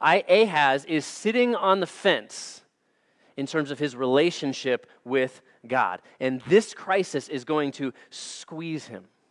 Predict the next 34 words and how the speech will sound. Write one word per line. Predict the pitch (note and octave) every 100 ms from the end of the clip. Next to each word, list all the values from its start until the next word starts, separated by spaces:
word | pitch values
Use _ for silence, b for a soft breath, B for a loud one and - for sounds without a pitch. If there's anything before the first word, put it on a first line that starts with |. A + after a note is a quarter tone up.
| _ b b b b b b b
Is | C#3+
going | F#3+ G3+
to | G3 -
open | G3+ G#3+ G#3
him | F#3+ F#3+ F3
up. | E3 D#3
It's | C#3
going | - F3+ D3
to |
show | - F#3 F3+
him | D3+ G3 G#3
and | F#3 G3
it's | F#3+
going | - F#3+ F3
to | D3+
show | - D#3+
us | D3+ F3+ D3
what | D#3+ D3+
is | A#2
really | C#3 F#3 E3
going | C#3+ D3 C#3+
on | C#3 D3+ E3 D#3+
in | C3+
his | C3+ A#2
heart, | - F3 D3 C3+
and | C#3
he | D3+
will | D#3 C3
have | - F3 F3
to | - C3
get | B2
off | C3 C#3+ C#3
the | A#2
fence | - G3 D3+ B2 -